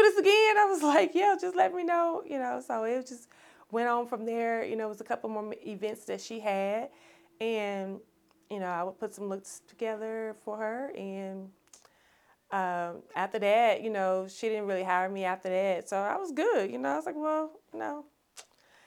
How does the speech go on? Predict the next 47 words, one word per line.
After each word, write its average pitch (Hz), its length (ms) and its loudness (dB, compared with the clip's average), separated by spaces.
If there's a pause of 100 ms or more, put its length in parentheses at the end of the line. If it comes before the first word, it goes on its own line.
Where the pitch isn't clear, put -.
(140)
Then 226 120 -4
twenty 262 300 -2
eighteen 254 600 -2
came, 240 540 -2
and 196 460 -6 (800)
a 208 60 -14
friend, 214 240 -6
a - 20 -16
good 214 160 0
friend 214 220 -2
of 208 60 -6
mine, 202 500 -4
we 190 100 -6
would 180 160 -6
always 190 300 -2
sit 196 100 -10
down 185 220 -4
and 185 100 -10
talk 180 500 -2
about 175 360 -2
life. 170 460 -2 (180)
Uh, 165 500 -6 (800)
and 180 560 -6
she - 180 -12
was 185 140 -8
just 202 280 -18
sit 214 120 0
down 214 240 -2
one 208 140 -6
day. 196 220 0
I 208 60 2
was 202 120 -4
at 185 100 -2
her 190 80 0
home, 190 320 -4
and 214 100 -12
she's 269 140 -18
like, 269 80 -14
"Stephanie, 302 360 -8
what 330 140 -10
is 320 160 -10
it 233 100 -16
that 202 220 -6
you 202 80 -8
really 196 240 -8
wanna 185 300 -10
do?" 202 400 -10